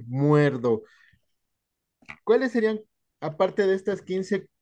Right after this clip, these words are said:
las canciones más emblemáticas que tú considerarías que dijeras, "Estas nunca van a poder faltar en un, en un show de Muerdo"?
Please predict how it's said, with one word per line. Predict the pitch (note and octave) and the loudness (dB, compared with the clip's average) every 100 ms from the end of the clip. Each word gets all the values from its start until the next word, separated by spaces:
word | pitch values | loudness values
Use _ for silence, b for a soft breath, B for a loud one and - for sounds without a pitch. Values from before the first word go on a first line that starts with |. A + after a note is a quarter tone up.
| _ _ _ | _ _ _
las | D#3+ D#3 D3+ | -2 -2 -2
canciones | D#3 D#3 F3+ F3+ F#3 D#3+ | -4 -2 -2 -2 -2 -4
más | D3+ F#3+ F#3+ | -2 -2 -2
emblemáticas | F3 C#3 C#3 C#3+ D3+ D#3+ D3 D#3+ D3+ | -2 0 0 2 0 -4 -4 -4 -4
que | C#3 | -8
tú | D3+ | -6
considerarías | D3 D3 C#3+ A#2+ A#2 A#2 C3 C#3+ D3 | -2 -2 -2 -2 -2 -2 -2 -4 -4
que | A#2+ | -8
dijeras, | A#2+ A2+ C3 B2 A2 _ _ _ _ | -8 -6 -6 -6 -8 _ _ _ _
"Estas | D#3 F3+ G3 E3+ | -2 -2 -2 -2
nunca | E3+ F3+ E3+ | -2 -2 0
van | D#3 D3+ | 0 0
a | D3+ | -2
poder | B2+ B2+ | -2 -2
faltar | B2+ A2+ B2 C3 | -4 -6 -4 -6
en | A#2+ | -6
un, | B2 A#2+ | -8 -8
en | A2+ - C3 C3 | -8 -10 -10 -6
un | C#3 D3 | -4 -4
show | D3 C3+ | -2 -2
de | A#2 A2+ | -2 -2
Muerdo"? | G#2 A2+ A2 G2+ - | -2 -6 -6 -10 -12